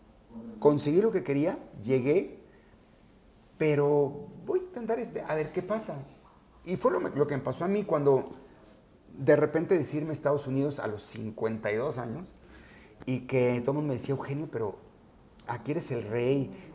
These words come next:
tienes tu oficina, tienes tu equipo, tienes tu programa, tienes tu exclusividad, tien-, tienes todo. ¿A qué vas?". Y decía yo, "No, no, estoy muy consciente de que voy a, es muy posible que fracase, pero quiero ir. Y si fracaso voy a regresar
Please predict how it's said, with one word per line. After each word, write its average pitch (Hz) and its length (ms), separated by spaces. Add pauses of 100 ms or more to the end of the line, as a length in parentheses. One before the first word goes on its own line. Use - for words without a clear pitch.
(160)
tienes 139 220
tu - 80
oficina, 127 540
tienes 139 240
tu 139 80
equipo, 127 320
tienes 139 240
tu 123 80
programa, 123 480
tienes 147 200
tu 147 60
exclusividad, 117 920
tien-, 151 200 (100)
tienes 190 300 (100)
todo. 165 420 (800)
¿A 131 180
qué 151 140
vas?". 151 440 (640)
Y 147 80
decía 180 200
yo, 208 120
"No, 233 120
no, 233 180
estoy 196 220
muy 208 220
consciente 185 560
de 180 100
que 143 120
voy 131 320
a, 151 280
es 151 100
muy 175 140
posible 165 320
que 135 100
fracase, 127 520 (800)
pero 190 200
quiero 262 240
ir. - 340 (680)
Y 170 220
si 170 160
fracaso 190 400
voy 202 100
a 185 40
regresar 165 280